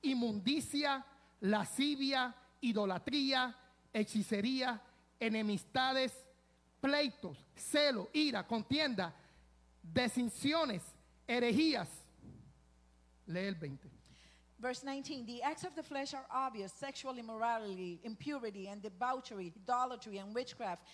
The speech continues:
Speaker 2: hatred, discord, jealousy, fits of rage, selfish ambition, dissensions, factions, and envy, drunkenness, orgies, and the like."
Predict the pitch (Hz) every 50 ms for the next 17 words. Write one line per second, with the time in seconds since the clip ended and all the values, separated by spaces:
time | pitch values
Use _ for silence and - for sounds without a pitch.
0 | - - - - 320 330 - - 240 220 190 - 214 202 - - - - 285 285
1 | 254 214 170 175 - 262 269 277 269 254 - - 208 180 165 - - - - _
2 | _ - 320 320 - - 294 262 220 214 240 269 254 240 220 208 - - - -
3 | - - - 294 302 311 302 - 285 285 - 262 233 220 202 233 277 311 - -
4 | 233 202 190 202 196 - - - 302 311 - - 226 202 190 170 - - - -
5 | 269 277 294 302 311 - - - 214 196 180 - - - - - - - - 240
6 | 247 240 247 - - 262 277 294 294 254 320 294 262 247 190 - - 220 262 294
7 | 294 269 294 240 220 214 214 202 - - - - 233 247 277 285 254 294 285 -
8 | - - 226 226 208 214 214 208 226 240 226 185 170 - - -